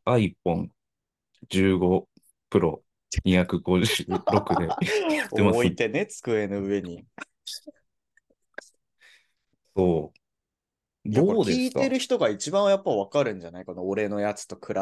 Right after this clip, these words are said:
Speaker 2: べてもってことがさ。違いがないか、
Speaker 1: あ、
Speaker 2: もしくは、
Speaker 1: そうです。
Speaker 2: なんならいいという可能性すら俺はあると思う。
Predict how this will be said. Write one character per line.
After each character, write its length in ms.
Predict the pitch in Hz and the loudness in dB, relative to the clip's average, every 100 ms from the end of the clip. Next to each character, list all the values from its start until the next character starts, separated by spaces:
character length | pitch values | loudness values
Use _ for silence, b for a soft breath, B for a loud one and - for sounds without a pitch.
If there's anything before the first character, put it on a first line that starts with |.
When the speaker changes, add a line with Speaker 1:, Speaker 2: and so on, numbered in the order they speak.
| 92 | -4
Speaker 2:
べ 80 | 95 | -6
て 160 | 104 | -8
も 100 | 87 | -8
っ 80 | 80 | -12
て 100 | 87 | -20
こ 120 | 85 | -20
と 100 | 82 | -20
が 120 | 71 | -20
さ。 120 | - _ _ _ _ _ _ _ _ _ _ _ _ - 127 | -20 _ _ _ _ _ _ _ _ _ _ _ _ -8 -2
違 340 | 127 214 220 | 2 4 4
い 20 | |
が 160 | 214 202 | 4 4
な 160 | 214 | 4
い 120 | 208 - | 4 2
か、 140 | 104 | 0
Speaker 1:
あ、 20 | |
Speaker 2:
も 200 | 95 101 214 | 4 4 2
し 160 | 123 | 2
く 60 | 127 | 2
は、 220 | 107 90 | 2 0
Speaker 1:
そ 80 | - | -6
う 20 | |
で 40 | |
す。 20 | 107 | -2
Speaker 2:
な 180 | 160 | 0
ん 220 | 240 240 247 | 0 -2 2
な 160 | 247 | 4
ら 140 | 151 - | 4 2
い 200 | 160 165 | -4 -6
い 80 | |
と 80 | - | -6
い 40 | 101 | -8
う 20 | |
可 140 | 117 | -6
能 140 | 113 110 | -6 -4
性 200 | 117 113 | -2 -2
す 120 | 120 | -2
ら 100 | 92 | -2
俺 140 | 90 | -2
は 80 | 95 | -2
あ 60 | 101 | -2
る 80 | |
と 100 | 101 | -4
思 140 | 82 | -10
う。 40 | 76 | -14